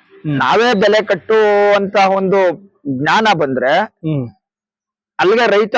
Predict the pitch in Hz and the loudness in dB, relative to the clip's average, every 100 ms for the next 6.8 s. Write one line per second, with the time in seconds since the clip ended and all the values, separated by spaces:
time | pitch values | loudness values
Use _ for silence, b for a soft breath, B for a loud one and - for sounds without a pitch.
0 | 233 208 190 196 185 - 135 110 _ _ | -2 0 0 0 0 -4 -8 -8 _ _
1 | - 147 123 107 _ _ _ _ _ - | -8 -6 -6 -12 _ _ _ _ _ -6
2 | 147 160 214 208 214 202 208 170 202 196 | -2 0 0 2 0 0 0 0 -2 0
3 | 202 190 208 254 _ _ - 139 139 170 | 0 0 0 -2 _ _ -8 -6 -2 -2
4 | 185 196 185 180 170 143 160 175 165 147 | 0 0 0 -2 -2 -4 -2 -2 0 -2
5 | 147 147 151 165 170 160 147 127 110 127 | -2 -2 -2 -2 -2 0 0 -2 -2 -6
6 | - _ 147 147 143 131 - 117 | -8 _ -10 -8 -8 -12 -16 -20